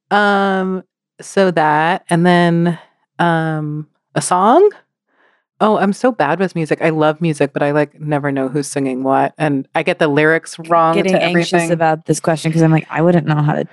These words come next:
Speaker 2: answer any of these." <laughs>
Speaker 1: <laughs> I'll tell you five foods I would bring. That
Speaker 2: Okay,
Speaker 1: makes me
Speaker 2: great.
Speaker 1: feel not stressful. Okay.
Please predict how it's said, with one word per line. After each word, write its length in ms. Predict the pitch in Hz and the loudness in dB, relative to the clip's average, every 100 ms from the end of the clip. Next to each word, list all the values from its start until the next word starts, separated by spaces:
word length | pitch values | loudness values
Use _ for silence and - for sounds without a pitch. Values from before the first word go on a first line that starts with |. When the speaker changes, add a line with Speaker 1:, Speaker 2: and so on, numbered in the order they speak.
| - - | -12 -4
Speaker 2:
answer 240 | - - | -2 0
any 280 | - - - | 0 -2 -4
of 140 | - - 254 262 233 247 233 | -2 2 2 4 4 2 -2
these." 80 | - - | -8 -14
<laughs> 40 | |
Speaker 1:
<laughs> 120 | - | -6
I'll 200 | 233 285 330 | -2 -2 -2
tell 260 | 381 403 | 0 4
you 240 | 370 381 294 | 4 4 0
five 500 | _ 208 185 175 170 | _ 0 2 0 -2
foods 380 | - 151 147 | -4 -4 -2
I 140 | 151 143 | 0 0
would 180 | 143 143 | -2 -4
bring. 420 | 143 139 147 175 _ _ | -4 -4 -8 -12 _ _
That 120 | - 202 | -2 0
Speaker 2:
Okay, 100 | 202 | 2
Speaker 1:
makes 100 | 180 | 2
me 80 | |
Speaker 2:
great. 200 | 185 175 | 0 -2
Speaker 1:
feel 140 | 165 143 | -2 -4
not 320 | 147 151 - | -2 -6 -6
stressful. 560 | - 151 - - 151 - | -2 -2 -2 -2 -2 0
Okay. 320 | 202 170 135 | -2 0 -4